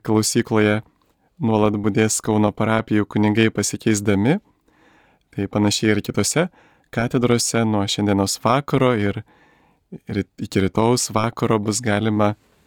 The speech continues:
prieiti išpažinties ir ateiti į Švenčiausio Sakramento adoraciją. Tai visų pirma noriu pasveikinti moteris su kovo aštuntąja, e, nors šita šventė tokia kaip ir turėjo tokį šiek tiek tarybinį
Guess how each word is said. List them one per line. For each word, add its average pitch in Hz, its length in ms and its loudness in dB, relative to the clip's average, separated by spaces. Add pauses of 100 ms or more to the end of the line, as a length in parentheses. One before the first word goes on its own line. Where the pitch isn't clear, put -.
prieiti 104 320 0
išpažinties - 800 -2
ir 98 80 -2
ateiti 104 480 -4
į - 20 -12 (480)
Švenčiausio 110 640 -2
Sakramento 107 600 0
adoraciją. 104 640 -2 (880)
Tai 107 160 -2
visų 104 240 -4
pirma 107 280 2
noriu 104 280 2
pasveikinti 107 640 -2
moteris 104 400 -2
su - 160 -8
kovo 104 240 2
aštuntąja, 117 720 0
e, - 1120 -10
nors 95 380 -6
šita - 180 -4
šventė 104 540 0 (580)
tokia 101 240 -8
kaip - 300 -6
ir 98 100 -2
turėjo 107 380 2
tokį 101 180 -2
šiek - 160 -2
tiek - 220 0
tarybinį 135 420 4